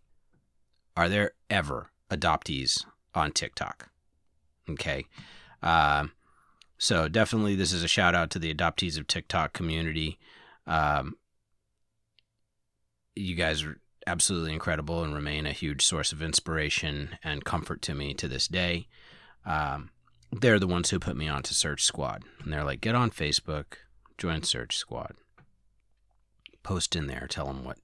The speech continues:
what you know." Um, I had in the intervening time, you know, since I had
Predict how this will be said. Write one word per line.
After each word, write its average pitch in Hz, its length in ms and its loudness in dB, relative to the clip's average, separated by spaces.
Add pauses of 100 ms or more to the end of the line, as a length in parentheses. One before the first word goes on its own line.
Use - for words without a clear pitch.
(340)
what 73 180 -4
you 64 160 -8
know." - 140 -14 (1120)
Um, 58 420 -4 (560)
I 104 40 0
had 107 400 4
in 120 220 4
the 101 160 2
intervening 107 640 2
time, 71 580 -4
you 71 180 -8
know, 69 220 -8 (100)
since - 300 0
I 85 100 2
had 73 240 -2